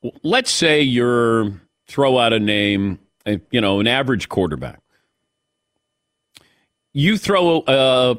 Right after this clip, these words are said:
a touchdown against Darrelle Revis. After the game, and you blown out Darrelle Revis, could you walk up to Darrelle Revis and say, "Hey, Hall of Famer,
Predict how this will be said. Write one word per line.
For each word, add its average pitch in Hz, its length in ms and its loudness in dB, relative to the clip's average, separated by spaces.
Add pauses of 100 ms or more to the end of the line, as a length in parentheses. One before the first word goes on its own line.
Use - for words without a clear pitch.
a 123 100 0
touchdown 151 640 -2
against 120 440 -2
Darrelle 110 420 0
Revis. 98 640 -4 (880)
After 143 320 -4
the 143 120 0
game, 143 580 0 (460)
and 127 160 0
you 135 80 0
blown 165 400 0
out 160 260 0
Darrelle 127 340 2
Revis, 113 560 0 (640)
could 151 260 -2
you 143 140 0
walk 139 380 0
up 139 180 -2
to 147 140 -2
Darrelle 131 420 0
Revis 120 480 0
and 107 160 -2
say, 113 420 0 (320)
"Hey, 127 460 -2 (520)
Hall 127 200 0
of 113 80 -2
Famer, 127 460 0